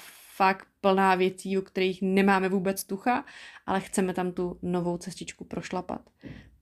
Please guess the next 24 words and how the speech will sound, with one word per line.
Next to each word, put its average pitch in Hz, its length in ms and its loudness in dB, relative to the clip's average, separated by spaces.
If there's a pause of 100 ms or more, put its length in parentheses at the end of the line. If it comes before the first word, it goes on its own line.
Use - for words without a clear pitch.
(160)
Tak 190 220 -6
je 180 60 4
jasný, 180 320 0
že 175 100 -2
to 170 120 -6
je 170 80 -4
přece 175 320 -6
mnohem 175 380 -2
těžší - 560 -2
a 185 80 -10
že 175 100 -10
to 180 140 -10
bude 196 540 0 (100)
nějakou 180 540 -4
dobu 175 260 -4
trvat. 180 380 -6 (680)
Tak - 160 -10
si - 80 0
dejte 226 240 6
tu 240 140 2
lásku, 202 600 2
dejte 185 240 -2
si 214 160 -4
přijetí, 220 840 0